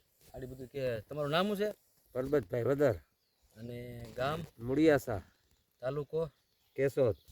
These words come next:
Speaker 1: અને જિલ્લો?
Speaker 2: જુનાગઢ.
Speaker 1: હવે તમને પૂછવાનું હોય, આપણે સોમામાં શું વાવ્યું હતું આપણે આમાં?
Speaker 2: માંડવી.
Speaker 1: મગફળી. કેટલી થઈ માંડવી?
Speaker 2: મગફળી. ઈ વીસ બાવીસ મણ જેવું થયું.
Speaker 1: વીસ બાવીસ મણ. કેટલા વીઘાની માંડવી હતી?
Speaker 2: ચાલીસ એક વીઘાની હતી હો.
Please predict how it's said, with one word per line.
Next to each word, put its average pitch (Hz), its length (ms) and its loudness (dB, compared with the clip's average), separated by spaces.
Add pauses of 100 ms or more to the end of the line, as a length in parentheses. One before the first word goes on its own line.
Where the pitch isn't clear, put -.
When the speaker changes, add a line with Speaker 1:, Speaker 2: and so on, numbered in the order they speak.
(280)
Speaker 1:
અને 110 120 -6
જિલ્લો? 143 360 -2 (460)
Speaker 2:
જુનાગઢ. 113 580 0 (680)
Speaker 1:
હવે 143 180 -2 (720)
તમને 156 220 -4
પૂછવાનું 180 600 -4
હોય, 190 80 6
આપણે 151 220 2
સોમામાં 180 540 0
શું 208 100 2
વાવ્યું 160 220 4
હતું 131 120 -2
આપણે 123 180 -2
આમાં? 123 200 -10 (120)
Speaker 2:
માંડવી. 120 380 -4 (480)
Speaker 1:
મગફળી. 120 380 -8
કેટલી 180 260 -2
થઈ 156 100 -2
માંડવી? 127 320 -6
Speaker 2:
મગફળી. - 840 -20
ઈ 104 240 -18
વીસ 123 300 -6
બાવીસ 127 340 -2
મણ 127 140 -6
જેવું 123 220 -8
થયું. 165 240 -14 (600)
Speaker 1:
વીસ 139 120 -18 (120)
બાવીસ 135 280 2
મણ. 120 100 -16
કેટલા 180 260 4
વીઘાની 170 220 6
માંડવી 135 300 -6
હતી? 123 160 -12 (640)
Speaker 2:
ચાલીસ 117 280 -8
એક 110 120 -14
વીઘાની 117 400 -10
હતી 139 180 -12
હો. 180 80 -12